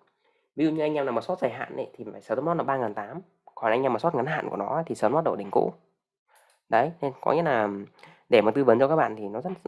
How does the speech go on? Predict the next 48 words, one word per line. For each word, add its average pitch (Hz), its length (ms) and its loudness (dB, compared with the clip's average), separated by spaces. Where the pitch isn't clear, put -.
kiểu 107 120 -2
như 120 60 -2
là, 113 240 2
mỗi 151 220 8
người 175 140 8
chơi 143 200 6
theo 139 100 -4
chúng 131 100 -4
ta 135 60 4
hình 135 160 -2
thành 110 120 -6
kinh 127 120 -8
nghiệm 143 200 0
riêng 139 200 0
thôi. 143 160 -4
Chứ - 120 -2
còn 143 160 8
bây 139 100 4
giờ 131 60 6
không 147 140 4
phải 123 80 4
điểm 104 200 -2
sớm 120 120 0
top 151 80 4
notch 175 80 0
của 135 60 2
chúng 113 60 2
ta 127 80 2
như 135 120 0
nhau. 143 300 2
Ví 135 100 0
dụ 143 40 2
anh 143 180 2
em 143 80 2
mà 123 80 0
xác 170 120 0
định - 80 4
short 175 180 -2
dài 107 240 6
của 101 120 -8
nó 104 100 0
về 135 120 0
khoảng 104 180 -6
một 107 80 -2
K 131 160 4
tư 143 220 -2
chẳng 107 140 -8
hạn, 135 140 -14